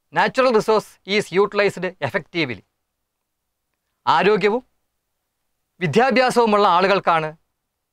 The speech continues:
ലഭ്യമായ പ്രകൃ-, പ്രകൃതി വിഭവങ്ങളെ ഫലപ്രദമായി വിനിയോഗിക്കാനും കൂടുതൽ ഉൽപ്പാദനം നേടാനും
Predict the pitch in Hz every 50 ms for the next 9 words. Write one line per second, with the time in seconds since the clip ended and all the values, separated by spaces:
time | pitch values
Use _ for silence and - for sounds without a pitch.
0 | _ _ _ _ _ _ 143 151 143 185 214 214 220 214 214 214 196 175 175 170
1 | 190 202 - - 165 160 185 196 233 214 208 180 170 175 165 165 165 156 156 151
2 | - _ _ _ _ _ _ - 160 175 185 - 214 202 220 214 202 202 202 185
3 | 156 156 160 175 180 185 185 - 190 185 190 226 254 _ _ _ _ _ _ _
4 | _ _ _ _ _ _ _ _ _ _ _ _ - 156 202 254 294 302 269 285
5 | 277 - 202 202 - - 214 202 196 190 185 196 196 185 _ _ _ _ _ _
6 | _ _ _ _ _ _ _ _ _ _ _ _ 143 156 175 175 190 185 180 185
7 | 185 -